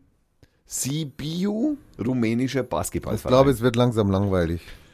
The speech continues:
Speaker 1: Also ein Basketballverein ist auch dabei. Na, da kommen wir doch der Sache näher.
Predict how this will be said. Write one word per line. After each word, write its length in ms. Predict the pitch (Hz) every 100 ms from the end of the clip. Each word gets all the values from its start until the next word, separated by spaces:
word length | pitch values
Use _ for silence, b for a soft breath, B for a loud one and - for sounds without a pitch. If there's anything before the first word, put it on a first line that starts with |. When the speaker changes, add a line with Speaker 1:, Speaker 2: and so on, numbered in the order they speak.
| B _
Speaker 1:
Also 260 | 110 110 120
ein 180 | 104 107
Basketballverein 840 | 120 143 139 107 92 101 90 95
ist 140 | 95
auch 180 | 98 87
dabei. 360 | - 78 62 62
Na, 680 | 92 170 208 240 240 233 226
da 300 | 214 156 156
kommen 240 | - 127
wir 100 | 110
doch 180 | 101 98
der 160 | - 92
Sache 260 | 85 85 80
näher. 240 | 69 60